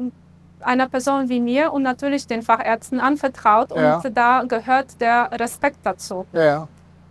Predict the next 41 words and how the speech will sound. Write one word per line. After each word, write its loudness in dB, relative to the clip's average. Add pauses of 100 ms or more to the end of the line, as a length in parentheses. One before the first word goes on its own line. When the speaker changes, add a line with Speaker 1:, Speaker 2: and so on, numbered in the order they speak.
(140)
Speaker 1:
Ich -8
denke, 2
der 0
Respekt -2
ist -8
das -6
Wichtigste -6
an 0
der 0
Herangehensweise. -4
Speaker 2:
Ja, 0
ja. 0 (100)
Speaker 1:
Sonst -2
würde -2
das -8 (360)
Fundament 2
eigentlich -8
nicht -2
da 2
sein -4
für -6
die -4
Speaker 2:
Okay. -2
Speaker 1:
Zusammenarbeit. -4
Speaker 2:
Jetzt -2
umschiffst 2
du 6
aber 4
immer 6
so 0
schön 2
um -2
meine, 6
um 4
meine 6
Frage, 4
so 6
schön -6
ganz 4
nett 2
rum. 2